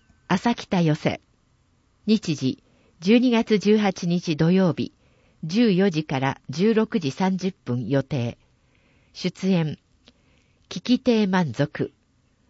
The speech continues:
ぶどう亭ワイン、柱笑福、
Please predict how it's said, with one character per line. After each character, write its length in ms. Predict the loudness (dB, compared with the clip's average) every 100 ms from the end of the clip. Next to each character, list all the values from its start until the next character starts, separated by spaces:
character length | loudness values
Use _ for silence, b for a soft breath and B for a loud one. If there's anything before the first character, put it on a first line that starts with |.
| _ _ -6
ぶ 180 | 0 2
ど 180 | 4
う 40 | 2
亭 300 | 0 -2 0
ワ 140 | -2
イ 80 | -2
ン、 160 | -6 -14 _ _ _ _ _ _ _ _ _ _
柱 500 | -6 -6 -2 -2 -2
笑 300 | 0 0 0
福、 360 | -2 -10 -8